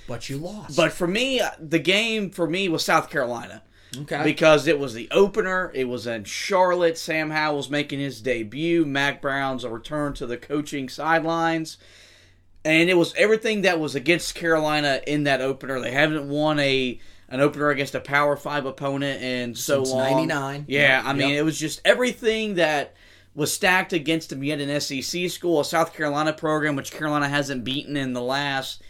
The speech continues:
Speaker 2: I think, three games that they played them in, to, uh, that my memory serves me right. And they were down twenty to nine.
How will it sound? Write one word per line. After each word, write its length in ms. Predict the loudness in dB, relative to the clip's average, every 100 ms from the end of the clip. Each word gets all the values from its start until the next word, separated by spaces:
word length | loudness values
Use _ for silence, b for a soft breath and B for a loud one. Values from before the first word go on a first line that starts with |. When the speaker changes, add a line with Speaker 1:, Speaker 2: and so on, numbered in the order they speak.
| b b b
Speaker 2:
I 80 | -4
think, 200 | -2 -2
three 340 | -6 -2 -2
games 400 | 0 -2 0 0
that 140 | 0 0
they 160 | 0
played 340 | -2 0 2 2
them 180 | -2 -2
in, 200 | -2 0
to, 120 | -2
uh, 380 | 0 0 -2 -4
that 340 | -2 -2 -2
my 160 | -2 -2
memory 360 | 0 -2 -4
serves 280 | -2 -4 -2
me 120 | -6
right. 500 | -4 2 4 2 -2 b b b b b b b
And 200 | -2 4
they 100 | 6
were 160 | 6 4
down 380 | 4 4 2 -2
twenty 400 | -6 -2 -2 -2
to 120 | -4
nine. 680 | -6 0 2 4 2 0 -4